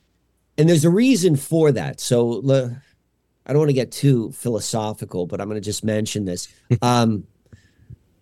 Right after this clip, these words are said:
Speaker 1: I mean, it's always changing. Like, the world's always changing. But we're, like, the, the, the changes of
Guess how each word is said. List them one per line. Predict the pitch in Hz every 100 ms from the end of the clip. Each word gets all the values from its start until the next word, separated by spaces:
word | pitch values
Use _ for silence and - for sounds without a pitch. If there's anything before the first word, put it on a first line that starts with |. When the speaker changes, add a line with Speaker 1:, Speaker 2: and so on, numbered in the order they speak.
| _ _ _ _ - - - - _ - - 156 - - - - - - _ - _
Speaker 1:
I | 151
mean, | 175
it's | 165
always | - 175 170 208 214 -
changing. | 135 117 98 87 117 143 _
Like, | - 120
the | 117
world's | 131 143 127
always | 127 139 160 -
changing. | 110 104 95 87 90 - _ _ -
But | 127
we're, | 131 135 160 190 185
like, | 156 147 139
the, | 135 120
the, | - 127 123 - - _
the | 139 127 -
changes | - - 170 190 233 180 214 185 165 -
of | - 147 147 143